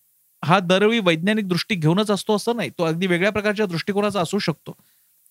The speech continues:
वैज्ञानिक दृष्टिकोन हा फक्त विज्ञानाकडेच, विज्ञ-, वैज्ञानिकाकडेच असतो असं नाही, हा बाकीच्या साहित्यिकांमध्ये सुद्धा असू शकतो. मग आपण अशी माणसं पुढे आणणार आहोत की नाही? आणि त्यासाठीचाच प्रयत्न म्हणजे हा लक्ष असतं माझं, असं ऑडिओ पॉडकास्ट.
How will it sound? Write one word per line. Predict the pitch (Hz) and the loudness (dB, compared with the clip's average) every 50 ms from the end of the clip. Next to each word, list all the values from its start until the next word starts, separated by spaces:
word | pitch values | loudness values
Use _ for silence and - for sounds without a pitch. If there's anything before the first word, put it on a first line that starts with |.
| _ 143 | _ 2
वैज्ञानिक | 143 160 185 196 202 208 220 220 190 | 4 4 6 4 4 4 2 2 2
दृष्टिकोन | 175 170 160 - 226 196 208 214 | 0 0 0 0 0 2 2 2
हा | 220 | 2
फक्त | 208 190 180 180 | 2 0 -2 -2
विज्ञानाकडेच, | 208 185 170 156 185 190 208 214 196 208 214 214 202 | 0 0 2 2 2 2 2 2 2 2 2 2 2
विज्ञ-, | 196 170 147 143 143 143 156 156 143 | 0 0 0 -2 -2 -2 -2 0 2
वैज्ञानिकाकडेच | 143 139 143 165 185 202 196 190 - 202 208 196 220 220 226 208 | 0 2 2 2 2 2 2 2 2 0 0 2 0 0 0 0
असतो | 196 - - 208 | -2 -2 0 -2
असं | 185 - 208 196 | 0 2 0 0
नाही, | 180 156 131 - _ _ _ _ _ _ _ | 0 -2 -4 -6 _ _ _ _ _ _ _
हा | - 170 185 185 170 156 135 | 2 4 4 6 4 4 2
बाकीच्या | 117 98 - 143 135 - 180 170 - 220 | 0 0 0 0 0 0 0 0 0 2
साहित्यिकांमध्ये | 185 214 202 190 - 233 - 247 240 233 240 233 240 | 2 2 0 0 -2 -2 0 0 0 2 0 0 0
सुद्धा | 226 - - 220 160 | -2 0 0 0 0
असू | - - 117 | 0 -2 -6
शकतो. | - - 98 - _ - - - _ _ _ _ _ _ _ _ _ _ _ _ _ _ _ - | -8 -8 -12 -14 _ -20 -20 -20 _ _ _ _ _ _ _ _ _ _ _ _ _ _ _ 2
मग | 180 233 269 262 - | 2 2 2 2 2
आपण | 185 180 208 240 | 0 2 2 0
अशी | 180 185 175 - 233 | -2 -2 -2 -2 -2
माणसं | 214 202 185 175 - - 180 | -2 -2 -2 -2 -2 -4 -2
पुढे | 165 156 147 151 | 0 0 2 2
आणणार | 131 120 120 117 107 | 2 0 0 -2 -2
आहोत | 101 - - | -2 -6 -8
की | - 92 | -12 -14
नाही? | - - - _ _ _ _ _ | -14 -14 -18 _ _ _ _ _
आणि | - 165 160 | -2 2 2
त्यासाठीचाच | 214 214 202 226 208 226 208 220 202 - | 2 2 2 0 -2 0 0 0 0 2
प्रयत्न | - 175 180 175 180 180 | 2 2 2 2 -2 -2
म्हणजे | 170 170 165 170 | -2 0 0 2
हा | 160 147 151 147 143 - - | 2 4 2 2 0 -2 -4
लक्ष | 127 135 135 127 - - 156 | -4 -4 -4 -4 0 0 0
असतं | 139 131 - 143 | 0 0 -2 -2
माझं, | 131 127 123 127 127 | 0 0 0 0 0
असं | 123 143 | 2 2
ऑडिओ | 123 117 120 127 | 2 4 2 2
पॉडकास्ट. | 120 120 117 110 - - 175 208 - - | 2 2 0 0 0 0 0 0 -2 -6